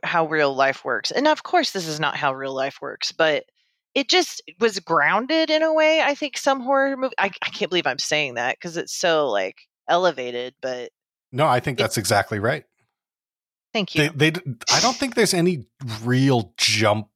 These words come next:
Speaker 2: scares in this movie. There might be, like, one or two, maybe when they show the head in the jar is the closest it
Speaker 1: Mm-hmm.
Speaker 2: gets to that, but I,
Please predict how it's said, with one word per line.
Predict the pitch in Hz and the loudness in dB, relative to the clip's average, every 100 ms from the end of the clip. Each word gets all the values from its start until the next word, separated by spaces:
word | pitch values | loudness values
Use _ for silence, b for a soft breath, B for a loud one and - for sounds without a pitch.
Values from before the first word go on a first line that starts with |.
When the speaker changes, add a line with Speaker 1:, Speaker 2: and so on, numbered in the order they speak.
| - | -8
Speaker 2:
scares | - - - 104 95 87 | -2 -2 0 0 0 -4
in | 92 | -6
this | 92 107 | -6 -4
movie. | 98 | -2
There | 107 | 0
might | 113 117 123 | 2 2 0
be, | 123 113 | -2 -2
like, | 95 - 101 | -4 -8 -18
one | 101 113 117 113 | -2 2 2 2
or | |
two, | 104 120 | -2 0
maybe | 117 117 113 | 2 2 2
when | 110 107 | 0 0
they | 104 104 b b b b _ _ | -2 -4 b b b b _ _
show | - - 113 | -4 0 0
the | 101 95 | 0 -2
head | - 110 107 123 | 0 0 0 0
in | 113 | 0
the | 98 | -2
jar | 87 - 101 90 110 123 143 123 | -4 -2 2 4 4 2 -2 -6
is | 101 90 | -8 -6
the | - | -8
closest | - - 113 110 117 - | -8 0 0 2 2 0
it | 113 | 0
Speaker 1:
Mm-hmm. | |
Speaker 2:
gets | 127 123 | 0 0
to | 147 | 0
that, | 135 | 0
but | 139 | 0
I, | 110 127 113 | 2 2 0